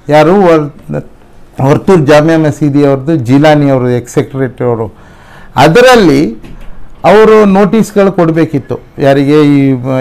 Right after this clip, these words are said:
ಎಲ್ ಆರ್ಸ್ಗಳನ್ನ ತರ್ಬೋದು, ಅದು ಇವರನ್ನ party ಮಾಡೋದೆಲ್ಲ ಇತ್ತು. ಅದನ್ನ ನಾನೇನ್ ಮಾಡಿದೆ, ಇವ್ರ pressure ಇದ್ದಲ್ಲಿ final hearing ಕ್ಲೋಸ್ ಮಾಡ್ತಿದಾರಲ್ಲ, ನಾನು ಬೇಗ ಹೋಗ್ಬಿಟ್ಟು club ಮಾಡಿಸ್ದೆ,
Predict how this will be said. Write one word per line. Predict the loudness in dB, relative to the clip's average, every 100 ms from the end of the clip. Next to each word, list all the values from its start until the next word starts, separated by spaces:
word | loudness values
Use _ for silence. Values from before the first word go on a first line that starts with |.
| 0
ಎಲ್ | 2 4
ಆರ್ಸ್ಗಳನ್ನ | 2 0 -2 0 0 -2
ತರ್ಬೋದು, | -2 -2 -2 -4 -2 0
ಅದು | 0 0 0 0 2
ಇವರನ್ನ | 2 2 2 2 0
party | 0 -2 -2 -2
ಮಾಡೋದೆಲ್ಲ | -2 -2 -2 -2
ಇತ್ತು. | -2 -4 -8 -10 -14 -20 -20 -8 -2
ಅದನ್ನ | 2 2 2 4
ನಾನೇನ್ | 4 4 2 2
ಮಾಡಿದೆ, | 2 0 0 2
ಇವ್ರ | 0 0
pressure | 0 2 4 2
ಇದ್ದಲ್ಲಿ | 2 0 0
final | 0 2 2 4
hearing | 4 2 0 0
ಕ್ಲೋಸ್ | 2 2 2
ಮಾಡ್ತಿದಾರಲ್ಲ, | 0 0 0 -2 -2 -2
ನಾನು | 2 2 2
ಬೇಗ | 2 2 2
ಹೋಗ್ಬಿಟ್ಟು | 2 0 -4
club | 0 0 2
ಮಾಡಿಸ್ದೆ, | 0 -2 -4 -14